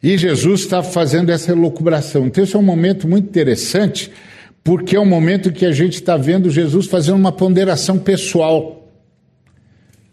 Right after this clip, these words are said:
sobre a demanda que a humanidade tem sobre Deus o tempo todo, o tempo todo. Mas é interessante que Jesus não faz isso para,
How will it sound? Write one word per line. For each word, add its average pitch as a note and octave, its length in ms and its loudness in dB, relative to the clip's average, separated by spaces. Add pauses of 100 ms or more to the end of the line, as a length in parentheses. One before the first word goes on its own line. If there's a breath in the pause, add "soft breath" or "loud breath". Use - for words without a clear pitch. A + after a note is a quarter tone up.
(100)
sobre E3+ 640 0
a E3 140 0
demanda D3+ 720 2
que C#3+ 140 -4
a F3 60 2
humanidade D3+ 760 0 (160)
tem C#3+ 220 0
sobre B2+ 500 -2
Deus A2 560 -2
o A#2+ 100 -6
tempo A2+ 680 -4 (260)
todo, G2 460 -4 (180)
o A2 140 -6
tempo G#2 600 -4 (120)
todo. F2 380 -4 (1500 loud breath)
Mas A3 180 2
é A3 100 2
interessante C#3+ 960 -2
que F#3 140 -2
Jesus D3+ 460 0
não D3+ 120 0
faz A2 380 0
isso B2 300 -4
para, G#2 840 -2